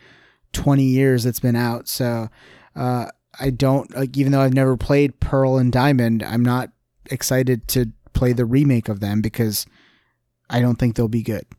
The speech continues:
And I have no, uh, nostalgia for this generation. I, I, I couldn't name a single Pokemon from, from this generation, so I'm at a one.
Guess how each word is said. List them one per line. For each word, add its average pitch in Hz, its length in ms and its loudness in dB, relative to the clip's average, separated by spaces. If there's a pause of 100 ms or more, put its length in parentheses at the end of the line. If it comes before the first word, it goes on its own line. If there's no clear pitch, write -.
(280)
And 120 160 2
I 120 80 2
have 120 220 2
no, 120 500 2
uh, 110 460 -4 (480)
nostalgia 123 640 0
for 120 160 0
this 113 220 0
generation. 107 840 -2 (500)
I, - 220 -2
I, 107 540 -8
I - 20 -6
couldn't 120 240 0
name 117 180 2
a 110 60 -2
single 110 240 -2
Pokemon 101 480 -4
from, 104 400 -8 (1120)
from 113 180 -2
this 110 160 0
generation, 104 560 -6
so - 380 -8 (420)
I'm 117 240 0
at 120 80 2
a 113 60 0
one. 107 340 -4